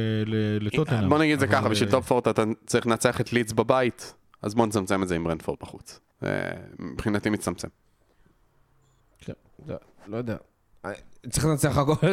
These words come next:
Speaker 3: <laughs> כאילו, זה לא, זה לא מעניין. אה, המצב שלנו באמת, כאילו, כל כך בעייתי, ו-, ו-,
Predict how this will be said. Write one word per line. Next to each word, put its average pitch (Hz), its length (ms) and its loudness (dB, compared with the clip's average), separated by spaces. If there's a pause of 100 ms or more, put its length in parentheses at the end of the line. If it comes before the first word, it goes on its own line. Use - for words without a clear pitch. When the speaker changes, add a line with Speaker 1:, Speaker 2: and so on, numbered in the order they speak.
Speaker 3:
<laughs> 156 40 -4
כאילו, 170 240 2
זה 147 140 2
לא, 147 280 2
זה 135 100 2
לא 131 80 2
מעניין. 123 340 2 (480)
אה, 120 300 2
המצב 120 280 2
שלנו 147 240 2
באמת, 123 320 2
כאילו, 139 220 2
כל 113 200 2
כך 139 220 -2
בעייתי, 147 680 2 (760)
ו-, 98 220 -4 (920)
ו-, 104 100 0